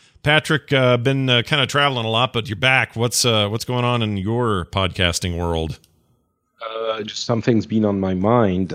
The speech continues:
Speaker 2: I, I just wanna say that even the co-hosts of The Instance do not get that Pandaren monk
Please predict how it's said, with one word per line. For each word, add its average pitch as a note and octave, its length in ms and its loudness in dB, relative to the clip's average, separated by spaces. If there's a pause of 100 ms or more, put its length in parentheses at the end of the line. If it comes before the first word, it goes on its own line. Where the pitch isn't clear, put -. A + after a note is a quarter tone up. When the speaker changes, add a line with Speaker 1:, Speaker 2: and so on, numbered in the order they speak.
Speaker 2:
I, G2+ 200 4 (300)
I G2+ 200 2 (160)
just G2+ 260 -2
wanna G2 160 4
say G2+ 240 4
that F#2+ 260 2
even G#2+ 440 2
the F#2 300 -4
co-hosts G2 840 -2
of F#2 160 0
The F2+ 140 0
Instance F2 520 0
do F#2 220 -2
not F2+ 340 -2
get G2 400 0 (440)
that F#2 240 2
Pandaren F#2 520 2
monk F2+ 460 -4